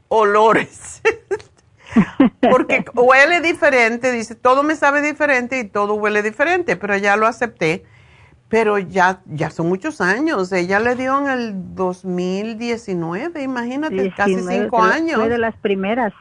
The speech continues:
Speaker 2: sí.
Speaker 1: Sí, entonces,
Speaker 2: Sí.
Speaker 1: am, que se tome el zinc. El zinc es lo
Speaker 2: El,
Speaker 1: más
Speaker 2: el,
Speaker 1: importante.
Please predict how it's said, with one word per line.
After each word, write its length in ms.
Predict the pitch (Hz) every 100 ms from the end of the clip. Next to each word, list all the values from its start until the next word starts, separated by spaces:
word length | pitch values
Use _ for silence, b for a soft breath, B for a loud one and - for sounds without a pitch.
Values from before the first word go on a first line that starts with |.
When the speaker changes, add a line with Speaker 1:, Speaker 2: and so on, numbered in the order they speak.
| _ -
Speaker 2:
sí. 180 | 190 214
Speaker 1:
Sí, 240 | 226 254 _ _
entonces, 800 | 233 233 - 208 226 220 226 226
Speaker 2:
Sí. 60 | - B B B B B B _
Speaker 1:
am, 720 | 202 202 190 185 180 180 180 - _ _ _ - 185 -
que 140 | 214
se 180 | 214 214
tome 400 | 214 202 226 285
el 120 | 339
zinc. 640 | - 262 247 285 427 - - - - _ _
El 160 | 190 190
zinc 380 | - 240 277 269
es 160 | 240
lo 180 | 226 196
Speaker 2:
El, 60 | 180
Speaker 1:
más 340 | 175 180 214
Speaker 2:
el, 60 | 262
Speaker 1:
importante. 720 | 214 190 180 170 175 262 302